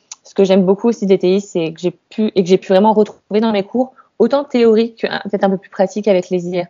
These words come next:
P, ça a été, euh, l'impact que les technologies peuvent avoir dans le monde, notamment sur l'optimisation des processus. Donc, à quel point, euh, bah, finalement,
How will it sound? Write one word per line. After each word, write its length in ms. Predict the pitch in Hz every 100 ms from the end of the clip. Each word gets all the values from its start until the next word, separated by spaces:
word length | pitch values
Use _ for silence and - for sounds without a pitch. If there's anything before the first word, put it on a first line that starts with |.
| _
P, 200 | 226 - - _ _
ça 240 | - -
a 40 | 196
été, 360 | 196 214 233
euh, 160 | 220 180 - _ _ _ _ _
l'impact 400 | 190 196 233 247
que 60 | 220
les 60 |
technologies 380 | 196 196 196 220
peuvent 140 | 214
avoir 280 | 185 190 202
dans 160 | 190 180
le 60 |
monde, 380 | 185 190 202 226 226
notamment 460 | 240 202 196 196
sur 220 | 233 202
l'optimisation 600 | 190 202 - 208 196 196
des 100 | 214
processus. 680 | 208 196 190 185 240 - - _ _ _ _
Donc, 240 | 185 185 196
à 40 |
quel 140 | 196
point, 400 | 180 - 208 208
euh, 380 | 185 160 151 - - _ _ _
bah, 80 | -
finalement, 540 | 185 185 175 190 -